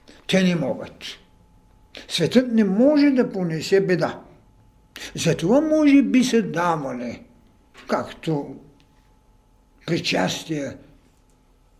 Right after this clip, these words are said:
идеята за свобода от насилие. Ама ти трябва да го покажеш,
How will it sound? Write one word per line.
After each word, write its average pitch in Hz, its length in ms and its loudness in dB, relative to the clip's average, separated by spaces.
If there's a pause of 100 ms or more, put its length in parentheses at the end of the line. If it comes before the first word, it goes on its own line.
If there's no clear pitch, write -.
(140)
идеята 165 440 -2
за 143 160 -6
свобода 139 580 -8 (500)
от - 220 -14
насилие. 117 800 -4 (1200)
Ама 143 180 -2
ти 143 140 -6
трябва 147 240 -2
да 139 100 -4
го 135 160 -8
покажеш, 147 800 -8